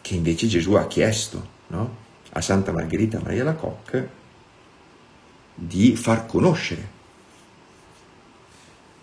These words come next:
la novena alla Divina Misericordia, che inizia il giorno del Venerdì Santo e si conclude la domenica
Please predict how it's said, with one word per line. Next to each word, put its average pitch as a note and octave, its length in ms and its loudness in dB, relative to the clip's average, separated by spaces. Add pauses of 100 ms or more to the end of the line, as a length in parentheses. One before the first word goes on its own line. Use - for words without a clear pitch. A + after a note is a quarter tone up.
(1900)
la G2+ 180 8
novena C#3 880 6
alla F#2+ 240 6
Divina G2 380 2
Misericordia, E2+ 1080 0 (600)
che - 120 2
inizia F#2+ 540 6
il E2+ 100 0
giorno G2 200 4
del E2+ 160 4
Venerdì F#2 360 0
Santo G2+ 500 2
e E2 80 0
si - 180 -6
conclude F#2+ 760 6 (300)
la F2+ 180 6
domenica F#2 920 6